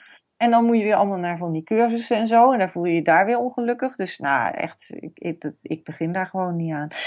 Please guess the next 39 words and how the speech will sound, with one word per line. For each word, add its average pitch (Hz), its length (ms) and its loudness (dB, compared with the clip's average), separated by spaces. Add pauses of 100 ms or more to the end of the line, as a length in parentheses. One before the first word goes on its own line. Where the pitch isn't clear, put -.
(140)
Iets 233 200 2
anders 294 320 4
wat 202 180 6
ik - 140 0
ook 247 140 6
heel 311 540 6
vervelend 233 580 -2
vind 165 300 -6
en, 190 240 -8
en 180 280 -6
waar 170 200 6
je - 100 0
ook 233 160 4
allemaal 175 200 -2
trainingen 226 460 0
voor 156 160 -4
hebt. 143 220 -6
En 180 140 -6
dat, 170 240 -6
daar-, 147 180 -2
daarvan 160 260 -8
denk 151 140 -8
ik 147 120 -8
ook 196 200 4
van, 147 140 -8
"Nou, - 440 -2
eh, - 120 -4
laat 147 220 2
me 147 80 -6
met 151 180 -10
rust," 202 320 -2
is, - 320 -6
eh, 160 360 4
ik 208 120 -2
hou 247 200 4
niet 214 180 -2
van 180 160 -12
onverwachte 165 560 -8
telefoontjes. 226 880 -2